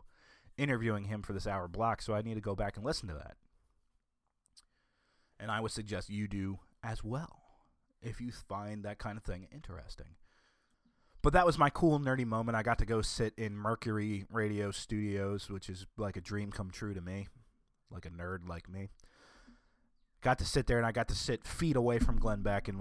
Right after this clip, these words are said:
and watch him do this whole thing. Yeah, there was no meet and greet. Yeah, there was no tour. I don't care. It didn't cost me anything. It was free tickets to sit, sit in there and watch an interesting discussion that opened up my mind and made me think a little bit differently, and I, I like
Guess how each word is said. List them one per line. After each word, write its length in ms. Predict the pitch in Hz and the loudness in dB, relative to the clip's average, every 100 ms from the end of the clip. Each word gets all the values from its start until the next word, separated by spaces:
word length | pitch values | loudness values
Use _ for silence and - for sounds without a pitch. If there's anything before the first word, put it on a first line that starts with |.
| 95 | -4
and 160 | 98 98 | -4 -2
watch 260 | 95 - | -2 -4
him 60 | 101 | -6
do 140 | 95 | -8
this 160 | 92 87 | -8 -8
whole 180 | 95 95 | -6 -4
thing. 340 | 90 90 98 | -6 -6 -8
Yeah, 320 | - 190 127 | 2 4 6
there 140 | 113 123 | 4 4
was 220 | 127 110 | 4 4
no 160 | 120 110 | 0 -2
meet 220 | 117 107 | -4 -6
and 100 | 107 | -4
greet. 240 | 113 117 | -2 0
Yeah, 160 | 110 113 | 0 2
there 120 | 107 | 2
was 200 | 107 101 | 0 -2
no 100 | 101 | -4
tour. 340 | - 110 104 - | -2 -2 -4 -2
I 80 | 160 | -4
don't 180 | 92 | -4
care. 300 | - 87 92 | -8 -8 -6
It 120 | 123 147 | -6 -4
didn't 240 | 156 117 | -4 -4
cost 380 | - 147 123 - | 4 4 4 0
me 160 | 113 | -4
anything. 520 | 101 90 82 85 82 87 - - _ | -4 -6 -8 -8 -10 -14 -20 -20 _
It 80 | - | -6
was 120 | 107 | -4
free 320 | - - 135 131 | -4 -6 -4 -2
tickets 440 | 123 92 90 - | -2 -4 -6 -10
to 60 | - | -10
sit, 220 | - 98 - 104 | -8 -10 -10 -14
sit 260 | - 135 110 | -2 -2 -2
in 60 | |
there 280 | 95 87 104 - _ _ _ _ _ _ | -8 -8 -10 -14 _ _ _ _ _ _
and 240 | - 214 190 | 4 6 8
watch 260 | 170 165 | 8 8
an 60 | 165 | 0
interesting 540 | 156 156 147 143 156 | 0 4 4 4 -2
discussion 460 | 151 - 208 - 127 | -6 -4 -2 -2 0
that 100 | 123 | 6
opened 260 | 123 123 127 | 6 6 2
up 120 | 123 | 0
my 100 | 120 | -2
mind 320 | 98 95 110 | -2 -4 -6
and 100 | 107 | -8
made 160 | 107 107 | -8 -4
me 120 | 113 | -2
think 200 | 107 101 | -2 0
a 60 | |
little 160 | 98 104 | 0 0
bit 140 | 113 | 0
differently, 400 | 117 147 76 78 76 | -2 -4 -8 -12 -14
and 120 | 82 82 | -14 -10
I, 200 | 101 92 | -6 -4
I 40 | |
like 380 | 95 131 147 - | -4 -4 -4 -8